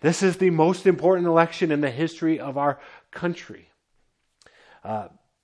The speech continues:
what happens Tuesday night just should not,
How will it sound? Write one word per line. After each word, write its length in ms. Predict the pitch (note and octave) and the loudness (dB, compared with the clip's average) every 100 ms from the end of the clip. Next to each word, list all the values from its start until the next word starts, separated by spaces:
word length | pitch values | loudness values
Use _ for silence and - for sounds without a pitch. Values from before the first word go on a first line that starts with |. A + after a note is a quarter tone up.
| _ _ _ _ _ _ _ _ - | _ _ _ _ _ _ _ _ -14
what 140 | A2+ | -8
happens 400 | A#2+ C3+ E3 D#3 | -2 -2 -2 -4
Tuesday 340 | - D#3+ D#3 C#3 | -6 -8 -4 -6
night 300 | G#2+ G#2+ - _ | -6 -12 -16 _
just 220 | A#2 A#2+ - | -18 -16 -16
should 320 | - G#2+ G2 | -10 -10 -8
not, 520 | A2+ C3 A#2 - | -6 -4 -6 -10